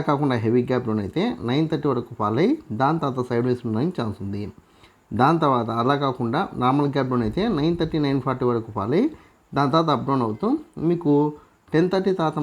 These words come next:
మళ్ళీ మార్కెట్ సీఈలోకి వెళ్ళడానికి ఛాన్స్ ఉంది. ఓవరాల్గా చూస్తే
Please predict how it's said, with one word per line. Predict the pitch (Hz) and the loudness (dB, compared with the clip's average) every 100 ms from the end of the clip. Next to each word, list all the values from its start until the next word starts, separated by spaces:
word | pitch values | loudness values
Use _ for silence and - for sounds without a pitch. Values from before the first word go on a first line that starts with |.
| 135 | 0
మళ్ళీ | 135 143 | 0 2
మార్కెట్ | 127 123 120 - | 0 0 -4 -2
సీఈలోకి | 127 120 113 | 0 2 2
వెళ్ళడానికి | 104 110 196 135 | 0 0 0 0
ఛాన్స్ | 113 - | -4 -4
ఉంది. | 104 104 - - _ _ _ - | -6 -4 -6 -10 _ _ _ -4
ఓవరాల్గా | 110 135 139 131 113 | 2 4 4 2 0
చూస్తే | 107 180 | 0 0